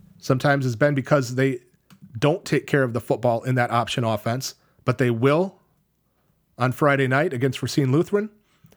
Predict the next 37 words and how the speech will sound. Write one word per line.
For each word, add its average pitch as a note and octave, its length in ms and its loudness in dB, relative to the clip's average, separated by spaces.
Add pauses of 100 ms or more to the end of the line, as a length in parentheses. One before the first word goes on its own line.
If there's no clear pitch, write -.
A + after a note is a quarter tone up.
(800)
They'll G#2+ 100 -4
take E3+ 240 0
care F3 140 2
of E3 80 2
the D3 40 0
football, D3 380 2
and C3 140 -2
their B2+ 80 0
defense C#3 500 0
has A2 140 -2
really C#3 300 2
turned G3 280 0
it G3 80 2
on B2 380 -2 (520)
lately. G#2+ 420 -2 (680)
Been C#3 220 0
dominating C#3+ 600 0
at B2 120 -6
times, G#2 540 -6 (1700)
and A2 160 -4
they'll C3 80 2
need D3+ 240 2
that C3 160 0
defense, A2 640 -6 (500)
and A2+ 100 -2
that C3 140 0
defense C#3+ 400 0
will C3 80 0
help B2+ 220 -2
carry D3+ 240 2
them A#2+ 180 -2
to A#2 60 -2
victory. G#2+ 480 -4 (2250)
On C#3+ 100 0
the C3 60 0
flip G#3 240 2
side, A#2+ 380 0